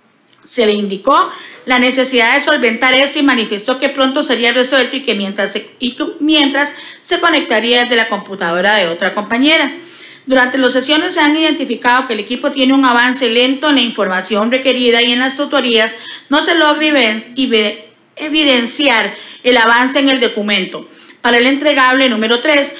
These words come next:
fue necesaria la intervención por parte del equipo facilitador, ya que la entrega no se realizó en el tiempo programado y aunque se le dio una nueva fecha, el documento fue recibido cinco días después de lo acordado. Ante esto, se realizó una segunda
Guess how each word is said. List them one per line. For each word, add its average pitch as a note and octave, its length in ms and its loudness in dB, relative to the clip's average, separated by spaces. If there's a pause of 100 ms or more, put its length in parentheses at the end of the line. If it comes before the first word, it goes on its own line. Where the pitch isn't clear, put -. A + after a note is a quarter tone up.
(160)
fue C#4 140 2
necesaria D#4 500 0
la D4 80 2
intervención A#3+ 640 0
por C#4 160 -2
parte B3+ 280 0
del C4+ 120 2
equipo B3 360 -4
facilitador, G#3 800 0 (300)
ya B3 180 0
que D4+ 100 0
la D#4 60 0
entrega C4 340 0
no C4 120 0
se C4+ 140 -2
realizó A3+ 440 0
en A#3+ 140 0
el F#3+ 140 -6
tiempo B3+ 320 0
programado C#4 580 2
y A3 80 -2
aunque G3+ 220 -4
se G3 120 -6
le F3+ 140 -4
dio B3 200 0
una A#3+ 180 2
nueva C4+ 300 2
fecha, C#4 380 0 (380)
el A#3+ 140 0
documento B3+ 480 0
fue D4 140 0
recibido C4 540 0
cinco D#4 460 0
días B3+ 240 2
después A#3+ 320 0
de A#3 80 0
lo A3 80 4
acordado. F3 480 -4 (540)
Ante G3+ 400 0
esto, C#4 340 0 (220)
se B3+ 180 0
realizó B3+ 460 0
una E4+ 160 2
segunda D4 560 4